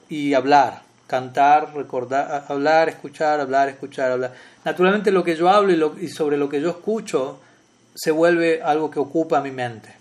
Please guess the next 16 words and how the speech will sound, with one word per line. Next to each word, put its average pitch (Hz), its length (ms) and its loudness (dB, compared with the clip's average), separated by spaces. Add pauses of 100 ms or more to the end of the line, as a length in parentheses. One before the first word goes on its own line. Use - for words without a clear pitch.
(800)
¿Mm? 151 360 -20
Y - 60 -14
de 165 60 0
vuelta, 202 300 0
nosotros 147 460 -6
no 147 160 -6
escu-, 165 120 -8
no 156 100 -8
estuvimos 151 440 -6
con 156 140 -10
Krishna 147 240 -8
en 143 80 -6
Golok 143 240 -2
Vrindavan, 147 480 0
pero 131 180 -6
sí 143 320 -10